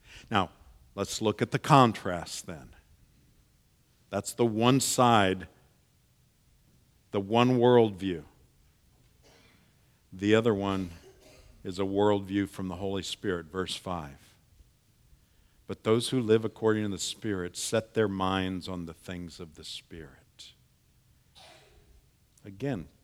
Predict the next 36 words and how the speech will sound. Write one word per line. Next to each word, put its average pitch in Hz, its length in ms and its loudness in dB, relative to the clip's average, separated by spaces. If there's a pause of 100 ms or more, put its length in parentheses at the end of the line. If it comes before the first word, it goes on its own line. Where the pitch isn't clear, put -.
Galatians 92 640 -6
five 123 640 -4 (960)
shows 123 360 0
the 113 120 -4
contrast 123 840 0
of 98 120 -6
walking 123 460 4
in 123 120 2
the 120 60 4
flesh. 117 640 2 (720)
It, 95 180 -10
it 95 200 -12
lists 104 320 0
all 123 320 8
those 127 280 0
things 120 380 0
that 110 260 0
can 98 360 -2
come 120 260 0
out 117 220 4
of 98 160 0
that 110 260 4
kind 117 380 0
of 107 280 -4
a 101 60 2
life. 101 520 2 (1080)
<coughs> 143 360 8
He 113 140 -6
says, 107 280 0
"But 90 200 -6
the 101 80 -10
fruit 120 320 -4
of 117 80 -2
the 110 80 -8
Spirit 110 480 -2
is 98 160 -2